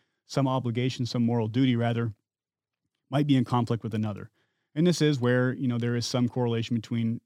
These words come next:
um, the standard models with, um, James Rest and, uh, Rushworth Kidder, is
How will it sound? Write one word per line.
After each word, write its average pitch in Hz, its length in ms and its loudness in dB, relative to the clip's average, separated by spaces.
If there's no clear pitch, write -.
um, 113 280 -6
the 120 40 -20
standard 123 340 0
models 113 400 0
with, 107 120 -8
um, 107 480 -10
James 120 320 2
Rest 113 420 -2
and, 107 460 -4
uh, 110 140 -8
Rushworth 113 420 -6
Kidder, 139 400 2
is 123 480 0